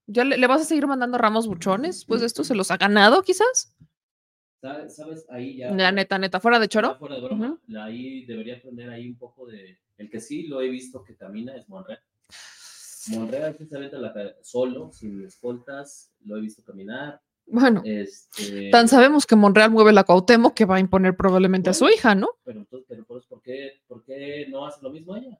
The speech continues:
Speaker 2: Se supone
Speaker 1: Sí
Speaker 2: que está
Speaker 1: están.
Speaker 2: padrinada por él, ¿no?
Speaker 1: Es que, eh, ahí yo tengo muchas dudas. Supuestamente sí está padrinada por Ricardo Monreal, pero yo, yo creo que ya no tiene esta protección de Ricardo Monreal. Ahora, yo tengo una duda.
Speaker 2: Es que
Speaker 1: ¿Ricardo
Speaker 2: ahí es donde
Speaker 1: Monreal,
Speaker 2: está
Speaker 1: Ricardo
Speaker 2: difícil.
Speaker 1: Monreal después de esto seguirá diciendo que,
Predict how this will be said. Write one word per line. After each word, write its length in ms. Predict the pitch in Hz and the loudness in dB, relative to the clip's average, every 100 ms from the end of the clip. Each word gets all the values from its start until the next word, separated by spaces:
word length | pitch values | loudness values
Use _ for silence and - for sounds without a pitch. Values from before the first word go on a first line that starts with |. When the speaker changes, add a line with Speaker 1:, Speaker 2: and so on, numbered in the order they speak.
| _ | _
Speaker 2:
Se 60 | - | -20
supone 280 | - - 302 | -16 -10 2
Speaker 1:
Sí 120 | 254 | 4
Speaker 2:
que 20 | |
está 240 | 240 - 220 | 6 4 2
Speaker 1:
están. 80 | |
Speaker 2:
padrinada 260 | 202 277 - | 2 -4 -12
por 160 | - - | -20 -18
él, 120 | 214 | -18
¿no? 60 | - - - - | -18 -20 -16 -6
Speaker 1:
Es 160 | 339 - | -4 -2
que, 220 | 370 - _ | -4 -6 _
eh, 160 | 330 - - | -14 -12 -4
ahí 200 | 330 415 415 | 2 4 6
yo 80 | 453 | 4
tengo 220 | 403 359 | 4 2
muchas 240 | 339 - 277 | 2 2 4
dudas. 180 | 214 202 | 4 2
Supuestamente 580 | 220 339 349 320 302 | -2 0 2 2 0
sí 220 | 277 214 220 | -2 2 0
está 220 | 226 233 | 2 0
padrinada 480 | 247 226 165 160 208 | 2 2 0 -2 0
por 180 | 180 | -2
Ricardo 360 | 170 143 180 202 | -4 -2 -2 -2
Monreal, 360 | 175 170 180 190 | -6 -6 -6 -4
pero 220 | 202 196 | -4 -4
yo, 180 | 214 240 | -6 -10
yo 160 | 220 277 | -8 -4
creo 140 | 359 | -2
que 100 | 370 | 0
ya 100 | 294 | 0
no 120 | 311 | 0
tiene 320 | 311 294 294 220 | -4 -6 -6 -6
esta 500 | - 220 185 - 214 | -4 -4 -4 -6 -6
protección 440 | 196 - - 208 | -6 -6 -6 -4
de 60 | 202 | -4
Ricardo 340 | 180 185 185 | -8 -12 -12
Monreal. 320 | 180 165 160 _ _ - - | -12 -8 -10 _ _ -18 0
Ahora, 280 | 320 339 - | 4 6 4
yo 140 | 262 370 | -2 0
tengo 140 | 427 | 2
una 100 | 277 | 2
duda. 160 | 330 269 | 4 4
Speaker 2:
Es 60 | |
que 60 | 220 | 2
Speaker 1:
¿Ricardo 240 | 330 403 | 0 0
Speaker 2:
ahí 40 | 427 | 0
es 60 | |
donde 100 | 349 | 0
Speaker 1:
Monreal, 220 | 269 294 | 2 2
Speaker 2:
está 120 | 285 277 | 2 0
Speaker 1:
Ricardo 280 | 294 440 | 2 2
Speaker 2:
difícil. 120 | 508 392 | 2 2
Speaker 1:
Monreal 320 | 285 262 311 | 2 2 2
después 320 | 311 - 285 | -2 -4 -4
de 60 | 262 | -4
esto 160 | 302 | -6
seguirá 320 | 285 214 202 | -6 -2 -2
diciendo 460 | 233 233 220 220 226 | -2 -4 -6 -6 -8
que, 280 | 196 170 - | -6 -6 -8